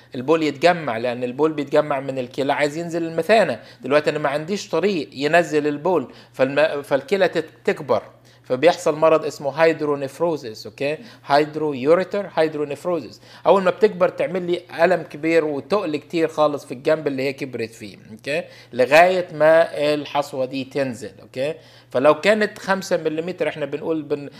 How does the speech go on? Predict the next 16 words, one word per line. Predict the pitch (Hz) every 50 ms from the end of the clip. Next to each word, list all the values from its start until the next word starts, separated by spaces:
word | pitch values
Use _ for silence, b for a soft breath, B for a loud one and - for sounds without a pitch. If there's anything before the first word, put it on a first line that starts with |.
| B B B
بنعمل | 123 135 160 165 165 170 165 160
أشعة | 139 - 170 160
مقطعية، | 151 147 135 - - 127 135 151 165
الأشعة | 165 160 139 - 165
المقطعية | 156 147 143 - - 151 151
بتقول | 147 147 - 156 139
لنا | 143 151 147 147
إن | 135 131
في | - - 139
حصوة، | - - 160 165 - 196 196 185 B B B B B 127
الحصوة | 123 - - 190 185 - 170 160
اللي | 151 160
أكتر | - 170 202 196 - - 180 160 147
من | 139 143 135
خمسة | 135 - 165 165 160 - 156
مليمتر | 139 139 135 131 143 156 160 160 - 147 131